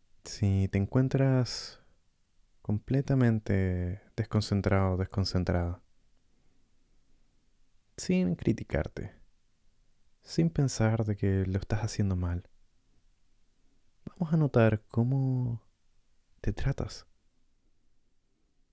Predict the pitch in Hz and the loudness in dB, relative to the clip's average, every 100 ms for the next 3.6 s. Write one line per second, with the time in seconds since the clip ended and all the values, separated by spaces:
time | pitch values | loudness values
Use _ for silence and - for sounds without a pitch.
0 | _ _ _ _ _ _ _ _ _ _ | _ _ _ _ _ _ _ _ _ _
1 | - _ - 107 110 - - 95 - 104 | -20 _ -20 -4 -4 -4 -4 -4 -2 0
2 | 101 98 95 98 - 92 90 - 90 90 | 2 2 -2 -4 -2 -2 -2 -4 -6 -6
3 | - 90 87 92 - - | -6 -8 -6 -8 -12 -20